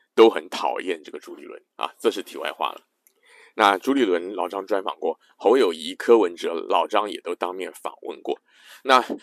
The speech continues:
赵少康呢，老张见过他，但是没访问他，原因是老张见到赵少康的时候是很久很久以前，老张服完兵役，那个时候要去找工作，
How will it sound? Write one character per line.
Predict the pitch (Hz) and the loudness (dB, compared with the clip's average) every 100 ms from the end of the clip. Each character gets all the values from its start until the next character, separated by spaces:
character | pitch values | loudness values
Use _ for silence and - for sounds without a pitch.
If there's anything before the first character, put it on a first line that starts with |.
| _ - | _ 6
赵 | 240 | 8
少 | 208 196 147 | 10 8 6
康 | 170 175 | 4 4
呢， | 180 - - | 2 -6 4
老 | 113 | 6
张 | 131 156 | 6 2
见 | - 240 127 | 4 4 4
过 | 98 | 0
他， | 95 | 0
但 | 101 120 | -2 0
是 | |
没 | 107 | 0
访 | - 82 | -2 -6
问 | - | -8
他， | 87 | -2
原 | 107 | 0
因 | 131 | 0
是 | 147 120 - - - | 2 0 0 -10 6
老 | 120 | 8
张 | 120 160 160 | 8 6 4
见 | 196 151 | 4 4
到 | 127 117 | 6 4
赵 | - 151 | 6 6
少 | 117 135 107 | 6 4 2
康 | 127 | 0
的 | 110 92 | -6 -4
时 | 87 | -4
候 | 82 | -4
是 | 120 104 - | -4 -4 -2
很 | - 131 165 | 4 4 4
久 | 151 110 | 2 2
很 | 82 87 | 2 -4
久 | 90 95 | -2 0
以 | 87 | -2
前， | - 67 - | -8 -12 -2
老 | 98 90 | 2 2
张 | 90 113 113 | 2 2 0
服 | - 87 | -4 0
完 | 92 90 90 | 0 0 -6
兵 | 95 | -10
役， | 101 - - - | -10 -10 -14 -4
那 | 117 | 2
个 | 104 | 2
时 | - | 2
候 | 90 87 - - | 0 0 -8 2
要 | 107 98 | 6 6
去 | - 92 - _ _ _ _ _ _ | 2 -8 -8 _ _ _ _ _ _
找 | - 76 | 0 2
工 | 82 110 | 0 -2
作， | 117 95 | 0 0